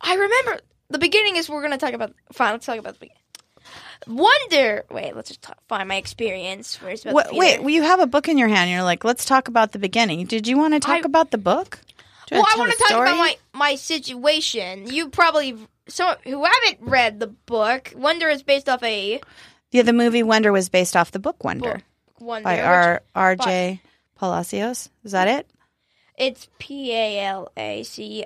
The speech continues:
Speaker 1: I O.
Speaker 2: Palacio,
Speaker 3: Palacio.
Speaker 2: not Palacio. R J Palacio.
Speaker 1: And I got the book.
Speaker 2: Okay, and so you brought the book, and you're, you're indicating it because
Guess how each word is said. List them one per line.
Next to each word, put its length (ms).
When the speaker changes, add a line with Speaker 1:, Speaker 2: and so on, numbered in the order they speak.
Speaker 1:
I 300
O. 300
Speaker 2:
Palacio, 340
Speaker 3:
Palacio. 600
Speaker 2:
not 300
Palacio. 560
R 140
J 180
Palacio. 800
Speaker 1:
And 180
I 240
got 120
the 120
book. 280
Speaker 2:
Okay, 500
and 200
so 300
you 140
brought 240
the 60
book, 300
and 160
you're, 240
you're 320
indicating 600
it 140
because 600